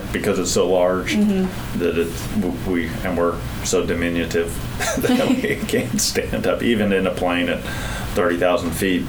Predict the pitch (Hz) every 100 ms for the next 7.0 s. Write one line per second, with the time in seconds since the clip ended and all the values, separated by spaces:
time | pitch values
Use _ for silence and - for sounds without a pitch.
0 | - 90 92 87 85 80 78 - - -
1 | 98 92 92 87 - 85 90 90 90 90
2 | - 92 - - 87 82 85 85 95 87
3 | - 85 82 - - - 98 87 85 87
4 | 82 90 92 87 82 90 95 95 87 85
5 | 85 82 82 82 80 85 85 85 80 -
6 | 87 82 82 - 87 - 82 82 80 78